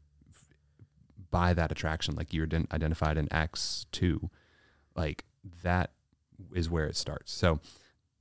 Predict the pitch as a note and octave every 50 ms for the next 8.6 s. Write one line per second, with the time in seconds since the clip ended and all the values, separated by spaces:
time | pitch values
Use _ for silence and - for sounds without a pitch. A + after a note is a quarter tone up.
0 | _ - D#3+ D#3 G2 - - G#2 G2 F#2 A#2+ D#3 - - - A#2 A2 A2 A2 A2
1 | G2 F#2 F#2 F2+ F2 E2+ E2+ E2 E2 D#2+ - - - E2+ F#2 - - F2+ - -
2 | F2 E2 E2 E2+ E2+ E2 D#2+ - - D#2+ D#2 D2+ D#2 D#2 D#2 - D#2+ D#2+ D#2 D#2
3 | D#2 D#2 D2+ D2+ D2 D2+ D2+ D2 - D#2 D2+ D2+ - - - - - - _ _
4 | _ _ _ _ _ _ _ _ - E2+ E2+ D#2 - G2 F#2 F#2 G2 F2+ F2 E2+
5 | - - - F2 E2+ - - - F2+ F2 F2 E2 E2+ E2 D#2 - F#2 E2+ D#2 D#2+
6 | D2+ - C#2 E2+ F2+ F#2 F#2 F#2 E2+ D#2 - - - D#2 D#2+ C#2+ - - - -
7 | - F2 D#2 - - - - E2+ D#2 D#2 D2 D2 C#2+ D#2+ D#2+ D#2 D2+ D2 C#2+ -
8 | - E2 D2+ - - C#2 A1+ - G#1+ - E2+